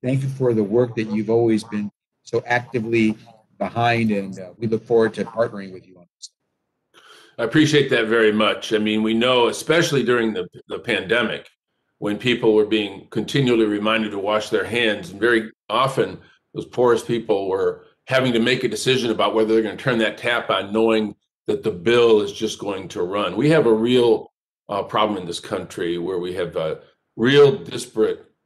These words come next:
Speaker 2: uh, cost structures for something as fundamental as drinking water. So this program, I think, really has an opportunity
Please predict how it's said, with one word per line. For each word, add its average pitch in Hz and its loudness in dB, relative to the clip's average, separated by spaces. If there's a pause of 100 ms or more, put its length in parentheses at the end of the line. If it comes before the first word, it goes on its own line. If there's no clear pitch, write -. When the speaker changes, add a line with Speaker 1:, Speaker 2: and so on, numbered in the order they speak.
(180)
Speaker 2:
uh, 87 -8
cost 101 -4
structures 78 -10
for 87 -6
something 104 -4
as 87 -10
fundamental 90 -6
as 85 -8
drinking 90 -12
water. 80 -8
So 107 -4
this 170 2
program, 127 2
I 107 -2
think, 107 -2
really 113 6
has 104 0
an 101 -2
opportunity 98 -6